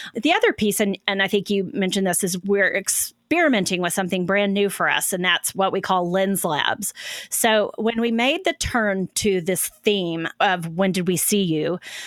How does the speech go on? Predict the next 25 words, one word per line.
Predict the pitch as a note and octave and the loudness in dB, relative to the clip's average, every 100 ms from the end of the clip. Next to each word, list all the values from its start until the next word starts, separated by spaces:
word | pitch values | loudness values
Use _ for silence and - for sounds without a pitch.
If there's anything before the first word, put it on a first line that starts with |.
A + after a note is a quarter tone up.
| - | -6
that | G3 - | -2 0
comes | - A3 - | 0 0 0
from | G3 F#3+ | 0 2
Matthew | F#3 - | 0 0
twenty-five, | E3 F#3+ F3+ - F#3 E3+ D#3+ F3 - | -4 -2 -2 2 2 4 0 -2 -4
we | G#3+ | 0
felt | B3 C4 D4 | 2 2 2
a | |
call | - B3 A3 G3 | 0 4 4 4
to | G3 - G#3 G3 | 2 0 2 2
not | F3+ F#3 F#3+ | 2 2 2
skim | - - G#3 F#3 F3+ | 0 0 2 2 0
the | |
surface. | E3 F3+ - - F3+ - | -2 -2 -4 -6 -4 0
Like, | F#3+ F#3+ | 0 2
you | A#3+ | 2
know, | A#3 A3 E4 F#4 D4 | 2 2 -2 -6 -2
not | A3 A#3+ | 2 2
a, | D4 - - | 2 0 -2
a | - | 0
simple | - C#4 F4 | 2 2 2
curriculum, | - F4 D#4 D#4+ D4 D4 D4 C#4+ C#4+ C#4 A3 - | 2 2 2 2 2 2 2 2 -2 -6 -12 -4
read | G#3+ C4+ | 0 2
the | D#4 | 0
scripture, | D4 D#4 D4 - C4 B3+ C4 | 0 0 0 0 0 2 0